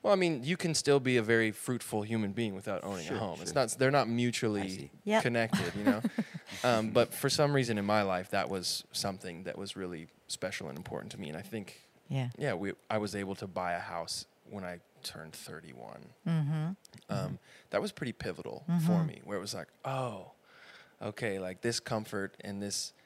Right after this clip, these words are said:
Speaker 1: It's also, too, prior to that, like, the, I, I was working so hard, and I felt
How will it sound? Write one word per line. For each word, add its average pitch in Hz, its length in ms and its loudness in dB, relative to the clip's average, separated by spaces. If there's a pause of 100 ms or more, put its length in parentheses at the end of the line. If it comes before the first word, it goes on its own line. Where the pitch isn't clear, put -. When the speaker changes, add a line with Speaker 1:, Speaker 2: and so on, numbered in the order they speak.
(880)
Speaker 1:
It's - 80 -12
also, - 160 0
too, 185 180 2
prior 151 300 10
to 156 80 4
that, 127 180 4
like, 110 260 -2
the, 107 280 0 (100)
I, 113 120 -4 (720)
I 123 60 4
was 123 140 0
working 120 500 -2
so 104 460 0
hard, 101 500 0
and 101 120 -6
I 95 100 -6
felt 113 480 0